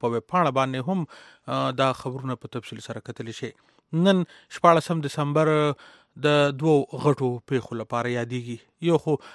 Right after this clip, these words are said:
په آرمي پبلیک سکول باندې د برید په نتیجه کې یو سل او څلور څلوېښت کسان په آرمي پبلیک سکول کې ووژل شول، چې یو سل دوه دېرش ماشومان وو. خو په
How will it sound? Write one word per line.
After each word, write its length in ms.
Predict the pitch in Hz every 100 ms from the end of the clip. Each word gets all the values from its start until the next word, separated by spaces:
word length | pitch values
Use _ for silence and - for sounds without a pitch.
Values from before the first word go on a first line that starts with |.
| _
په 80 | - 156
آرمي 180 | 151 143
پبلیک 280 | 143 135 131 -
سکول 260 | - 147 139
باندې 760 | 135 135 135 131 - _ -
د 160 | 139 131 139
برید 180 | 143 -
په 80 | 131
نتیجه 340 | 120 131 143 147
کې 300 | 147 139 139
یو 80 | 135 127
سل 160 | 135 127
او 20 | -
څلور 580 | 127 120 143 147 135 - -
څلوېښت 600 | 131 127 180 170 - -
کسان 340 | 123 - 131 120
په 80 | 135
آرمي 160 | 127 120
پبلیک 280 | 117 123 -
سکول 180 | 147 131
کې 120 | 123
ووژل 320 | 143 160 151 139
شول، 120 | 143 120
چې 60 | 123
یو 80 | 123 120
سل 180 | 131 120
دوه 460 | - - - 131 123
دېرش 160 | 123 -
ماشومان 440 | 113 - 135 151 156
وو. 100 | 131
خو 100 | 123 104 - - _
په 60 | _